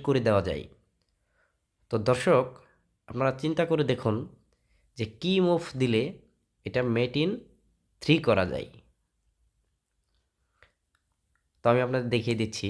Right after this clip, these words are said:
আমরা যদি এখানে রুকটাকে নিয়ে এসে, এই রুকটাকে নিয়ে এসে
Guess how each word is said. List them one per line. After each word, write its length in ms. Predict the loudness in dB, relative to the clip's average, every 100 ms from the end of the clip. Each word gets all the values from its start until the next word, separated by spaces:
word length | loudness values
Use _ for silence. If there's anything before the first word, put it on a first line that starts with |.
| -8 -14 _ _ _ -20 -20 _ _ -20 _ -4
আমরা 160 | 0 0 0
যদি 200 | 0 -2 -4 -12 _ _ _ _ _
এখানে 220 | -6 -2 0
রুকটাকে 420 | 0 -2 -4 -2 -2
নিয়ে 140 | -2 -2
এসে, 200 | -2 -4 -4 -8 -8
এই 60 | -4
রুকটাকে 340 | -4 -4 -4 -2
নিয়ে 120 | -2
এসে 100 | -2